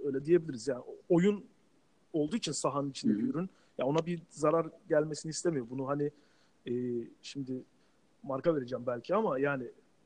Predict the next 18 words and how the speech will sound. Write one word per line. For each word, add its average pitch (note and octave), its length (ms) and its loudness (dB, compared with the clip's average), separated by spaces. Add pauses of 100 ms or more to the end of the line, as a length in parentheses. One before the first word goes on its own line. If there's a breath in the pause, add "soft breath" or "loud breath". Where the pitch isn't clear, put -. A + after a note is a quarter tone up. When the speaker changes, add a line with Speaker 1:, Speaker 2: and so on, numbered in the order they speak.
(280)
Speaker 1:
Apple F#3+ 220 0
da E3+ 100 10
böyle D#3+ 180 6 (240)
ya C3+ 280 2 (160)
hani B2 220 -10
teknoloji B2+ 440 -8
şeylerinde A#2+ 460 -4
daha, E3 340 0 (180)
daha D3 180 -2
kapalıdır C3+ 520 -4
kendi C3 220 -6
içine, B2 260 -10
daha C#3 180 -4
şeydir. C3+ 340 -10
Çünkü D3+ 280 -8
o C#3+ 220 0
aslında C#3 320 -6
bir C#3 100 -4